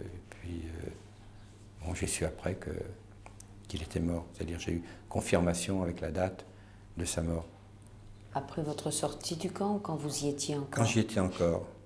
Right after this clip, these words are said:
Speaker 1: Après mon, mon retour, plus tard, euh, un an et demi, deux ans plus tard, j'ai eu par un, un camarade, Jacques Klinger,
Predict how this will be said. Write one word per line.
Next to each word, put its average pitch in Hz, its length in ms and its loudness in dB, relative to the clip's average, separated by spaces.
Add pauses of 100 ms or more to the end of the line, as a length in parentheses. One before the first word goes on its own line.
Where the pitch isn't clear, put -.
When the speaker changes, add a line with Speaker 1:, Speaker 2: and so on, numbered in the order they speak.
(260)
Speaker 1:
Après 90 240 6
mon, 87 140 6 (380)
mon 95 140 8
retour, 87 440 4
plus - 320 -4
tard, 90 420 8
euh, 85 520 4
un 85 120 4
an 87 100 2
et 87 80 4
demi, 85 140 2
deux 82 180 0
ans 85 80 0
plus - 180 -6
tard, 92 300 4 (440)
j'ai - 180 0
eu 82 40 2
par 82 280 0
un, 85 140 2
un 87 120 0
camarade, 82 460 2
Jacques 87 200 0
Klinger, 87 340 4